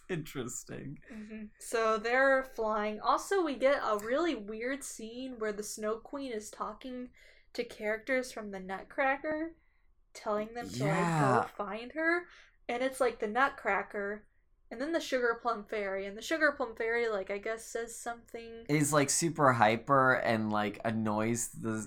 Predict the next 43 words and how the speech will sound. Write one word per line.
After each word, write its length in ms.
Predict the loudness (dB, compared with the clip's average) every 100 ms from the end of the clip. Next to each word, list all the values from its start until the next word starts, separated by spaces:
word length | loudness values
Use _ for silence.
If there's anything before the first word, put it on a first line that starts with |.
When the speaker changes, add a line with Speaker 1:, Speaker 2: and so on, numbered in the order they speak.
| -4
Speaker 1:
Snow 400 | -4 0 0 0
Queen, 320 | 0 0 0
and 120 | 0
Speaker 2:
Yeah, 60 | 2
Speaker 1:
so 240 | 2 4
Speaker 2:
so 120 | 4
she 200 | 2 0
just 320 | 2 2 0 -4
freezes 440 | 0 0 -2 -6
her. 260 | -4 -4 -4
Like, 140 | -2
you 80 | -2
even 140 | 0 4
get, 220 | 4 4
like, 200 | -2 -2
the 180 | -4 -4 -6
Dance 240 | -8 -8
of 40 | -10
the 80 | -8
Sugar 240 | -8 -10
Plum 200 | -12 -8
Fairy, 360 | -6 -4 -4 -2
uh, 240 | -2 -4 -6 -16 _ _ -16
music 240 | -10 -8
in 60 | -4
the 60 | 0
background, 480 | 0 0 -2 -2 -2
which 200 | -4 -4
this 160 | -4
scene 200 | -4 -2
wouldn't 200 | -2 -2
be 80 | -4
remarkable, 580 | -2 0 0 -2 -2 -2
except 500 | -2 0 2 0 -6 _ -20 -10 -4
the 80 |
Nutcracker 680 | 2 2 2 2 2 2 0
never 420 | 8 8 10 10
appears 460 | 8 6 10 10 10
again 360 | 6 4 2
in 120 | 4 10
Speaker 1:
The 60 |
Speaker 2:
this 160 | 10 12
Speaker 1:
Nutcracker 580 | 12 12 12 12 12